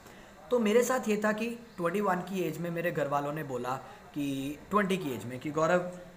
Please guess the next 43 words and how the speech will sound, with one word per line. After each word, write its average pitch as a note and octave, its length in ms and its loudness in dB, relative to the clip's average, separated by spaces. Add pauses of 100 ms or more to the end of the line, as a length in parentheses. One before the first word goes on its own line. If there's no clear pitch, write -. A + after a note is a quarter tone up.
(260)
घर E3 180 2
नहीं F3+ 140 2
चल E3+ 100 0
रहा, D#3+ 180 4
आप F#3+ 80 2
साथ D3+ 180 2
साथ E3+ 200 0
में F#3 100 2
अर्न D#3 260 0
करो।" A2+ 260 -6 (320)
I D#3+ 40 6
was F#3+ 180 4
nineteen F#3+ 460 2
when F3+ 120 6
I F3+ 180 4
did E3+ 100 0
my F3+ 160 4
first D#3+ 280 0
job C#3 220 2
of D3 200 -4
two C#3+ 100 -4
thousand B2+ 340 0
rupees। A2+ 300 -8 (760)
ट्वेंटी G3 360 4
में A#3 100 2
मैं A#3 260 4
कॉलेज F3+ 320 4
कर F3+ 140 4
रहा F3 160 6
था F3 100 4
और F3 100 6
मैं F3 140 2
कॉलेज D#3 300 2
में D#3 380 -2 (480)
चंडीगढ़ D#3 320 4
में D#3 100 0
होता D3+ 220 2
था, D3+ 60 4
फिर D3 160 2
यहाँ B2+ 180 0
पे B2 120 -4
आ A2 100 -2
गया। F#2 200 -6